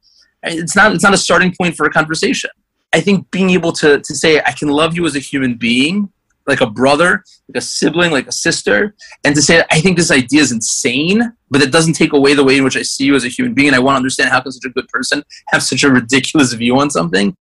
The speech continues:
Like, that's a, it's a lost art. Like, people used to discuss these things at, at the core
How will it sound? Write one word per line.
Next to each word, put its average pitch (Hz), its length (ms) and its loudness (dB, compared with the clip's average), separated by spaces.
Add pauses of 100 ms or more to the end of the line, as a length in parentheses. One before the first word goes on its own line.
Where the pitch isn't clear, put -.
Like, 147 160 2
that's 247 220 2
a, 208 120 2
it's 160 180 -6
a 185 60 0
lost 175 420 0
art. 254 320 0 (260)
Like, 175 180 -4 (200)
people 262 240 2
used 240 220 4
to 240 60 -2
discuss 226 500 -2
these 196 200 -2
things 156 300 -4 (580)
at, 165 220 2
at - 80 0
the 143 120 -2
core 202 500 4